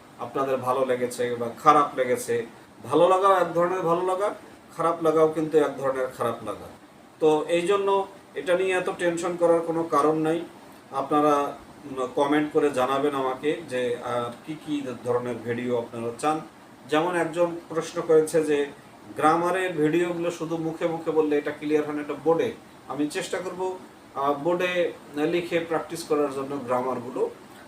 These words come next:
আর এরপরে আস্তে আস্তে ইংরেজি গ্রামারের সকল টপিকসগুলো কভার করার চেষ্টা করব, যাতে, আহ, এম-, এসএসসি, এইচএসসি থেকে শুরু করে ইন্টারমিডিয়েট পর্যন্ত সকল ধরনের গ্রামারগুলো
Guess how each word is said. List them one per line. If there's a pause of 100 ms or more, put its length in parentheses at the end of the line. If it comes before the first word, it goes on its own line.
আর
এরপরে
আস্তে
আস্তে
ইংরেজি
গ্রামারের
সকল
টপিকসগুলো
কভার
করার
চেষ্টা
করব, (520)
যাতে,
আহ,
এম-,
এসএসসি,
এইচএসসি
থেকে
শুরু
করে (320)
ইন্টারমিডিয়েট
পর্যন্ত (520)
সকল
ধরনের
গ্রামারগুলো